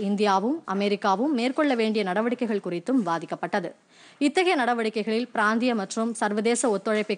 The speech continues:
கோருவது குறித்தும் இக்கூட்டத்தில் ஆலோசிக்கப்பட்டது.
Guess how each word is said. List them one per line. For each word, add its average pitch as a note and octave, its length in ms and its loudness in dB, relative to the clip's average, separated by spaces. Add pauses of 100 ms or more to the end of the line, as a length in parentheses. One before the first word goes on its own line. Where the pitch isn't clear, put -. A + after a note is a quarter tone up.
கோருவது G3+ 380 0
குறித்தும் F#3+ 360 -4 (140)
இக்கூட்டத்தில் A#3+ 600 -2
ஆலோசிக்கப்பட்டது. F#3 720 -4